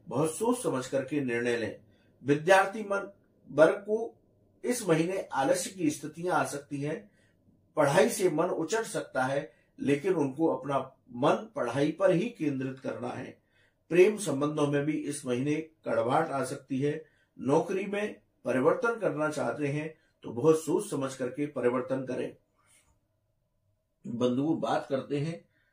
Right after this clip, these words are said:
छठे भाव की। छठा भाव रोग ऋण शत्रुओं का भाव है। यहाँ देवगुरु बृहस्पति मंगल देव की राशि मेष में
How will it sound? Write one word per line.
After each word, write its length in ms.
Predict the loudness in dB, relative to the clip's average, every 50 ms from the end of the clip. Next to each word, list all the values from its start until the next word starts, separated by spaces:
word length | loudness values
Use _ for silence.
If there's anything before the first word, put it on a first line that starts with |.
| _ _ _ _ _ -6
छठे 280 | -2 0 2 4 4 2
भाव 260 | 2 2 -2 -2 -2
की। 300 | -4 -6 -8 -8 -10 -10 _ _ -6
छठा 300 | -4 -2 2 4 4 4
भाव 260 | 4 4 4 2 2 0 -2 -8 _ _ _ _ _ _ _ _ _ -10
रोग 380 | -4 2 4 4 4 4 4 2
ऋण 200 | 0 0 -2 -2
शत्रुओं 460 | -4 -6 -8 -10 -8 -6 -4 -4 -4
का 120 | -2 -2 -2
भाव 280 | 0 -2 -2 -4 -6 -6
है। 180 | -8 -10 -12 _ _ _ _ _ _ _ -4
यहाँ 360 | 0 2 4 4 4 2 2
देवगुरु 440 | 2 2 2 2 2 0 0 0 0
बृहस्पति 720 | 0 2 0 0 0 0 0 0 0 -2 -6 -8 -10 -12 _ _ _ _ -8
मंगल 460 | -4 0 0 2 2 4 4 4 4 4
देव 260 | 2 -2 -2 -4 -4 -4
की 80 | -2 0
राशि 340 | 0 0 0 0 -2 -4 -2
मेष 360 | -2 0 2 2 2 0 -2
में 260 | -4 -4 -2 -2 -4